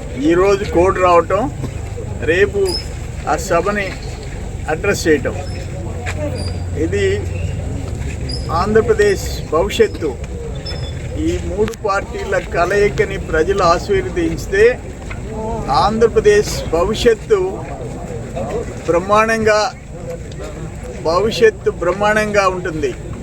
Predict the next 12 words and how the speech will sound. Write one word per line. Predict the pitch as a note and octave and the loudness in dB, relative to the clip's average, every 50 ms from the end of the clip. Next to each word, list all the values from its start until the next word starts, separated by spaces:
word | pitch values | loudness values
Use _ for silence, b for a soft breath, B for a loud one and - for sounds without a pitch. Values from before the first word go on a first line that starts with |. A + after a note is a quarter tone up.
| - - - - - - G3+ - - - - - - - - - - - - - - - - - - - B2 C#3 D#3+ | -10 -10 -10 -10 -10 -10 -10 -8 -8 -8 -8 -8 -10 -10 -10 -10 -10 -10 -8 -8 -8 -8 -8 -8 -8 -6 -4 -4 -2
ఇది | F#3 G3 G#3+ A3 G#3+ - F#3+ G3 G3+ G3 | -2 0 0 0 0 0 -2 -2 -4 2
ఈరోజు | G3+ G#3 A3 A#3 A3+ A#3 A3+ - - | 6 8 8 8 6 4 -2 -4 -2
పరిస్థితి | F3+ G3 G#3+ G#3 - B3 F#3 G#3 G3+ | 0 0 0 0 -2 -2 0 2 2
ఏంటంటే | G3 G3 G3 F#3+ F#3+ F#3+ G3+ G#3 A3 B3 A#3 - - - C#3+ D#3 D#3+ F3+ | 2 0 -2 -2 -2 -2 0 0 2 0 0 -2 -6 -2 2 2 2 2
ఆంధ్రప్రదేశ్ని | G3 G#3 A3+ G#3+ - G#3+ G3 G#3+ G#3 G3 E3+ F#3+ G3 G#3 A#3+ D4 E4+ - - - - - - - - - - - - - - - - - - - - - - - - - - - - - - - - - - - - D3+ D#3 | 4 4 2 2 2 4 4 4 4 4 0 -4 -6 -6 -4 -4 -6 -8 -8 -10 -10 -10 -10 -10 -10 -10 -12 -12 -10 -12 -12 -12 -12 -10 -10 -10 -10 -10 -10 -10 -10 -10 -10 -10 -10 -10 -10 -8 -8 -8 -8 -8 -8 -6 -6
అసలు | D#3+ - - G#3+ G#3 G3+ E3+ D#3 - - - - F3 | -4 0 2 4 4 4 4 2 -2 -8 -10 -6 -4
టోటల్ | F#3 F#3+ G3+ A3 G#3 - A3+ A3+ A3 A3+ G#3 E3 C#3 D3+ | 0 4 4 4 6 6 4 4 4 2 0 -2 0 2
బ్యాంక్రప్ట్ | D#3+ F3+ G3+ A3+ B3 A#3+ A3 - A#3+ A3+ A#3 - - - - G3 | 2 2 2 2 0 -2 -2 2 4 4 4 2 0 2 4 4
అయిన | G3+ G#3 G#3 G3+ G3+ G3+ G3 F3 | 4 4 0 -2 0 0 0 2
రాష్ట్రాల్లో, | F3+ F3+ G3 G3 - - - G#3 G3 F#3+ F#3 F3+ F#3 G#3 G#3+ A#3 A#3 - - - D#3+ D#3+ D#3+ - - C3+ D3 | 2 2 2 0 -2 -2 0 2 2 2 0 -2 0 0 0 0 0 -2 -6 -8 -10 -10 -10 -10 -8 -4 0
నాలుగు | D#3+ F3+ G3+ G#3+ A3+ A#3 A#3 A3+ A3 | 2 4 4 4 4 4 4 2 4
రాష్ట్రాల్లో | G#3+ G#3 G3+ G#3 - - G3+ G3 G3 F#3+ G3+ G#3+ | 2 2 2 2 0 -2 -2 0 0 0 0 0